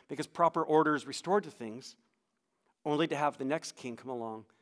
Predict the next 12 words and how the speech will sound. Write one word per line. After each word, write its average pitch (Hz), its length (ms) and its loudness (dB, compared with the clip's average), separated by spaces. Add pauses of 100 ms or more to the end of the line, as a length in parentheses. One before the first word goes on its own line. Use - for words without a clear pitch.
(500)
and 117 100 -10
do 127 180 -2
what 127 140 0
was 120 160 -6
evil 117 300 -8
in 117 80 -4
the 107 140 -6
eyes 104 200 -8
of - 80 -20
the 107 160 -16
Lord. 104 260 -12 (3000)
Well, - 300 10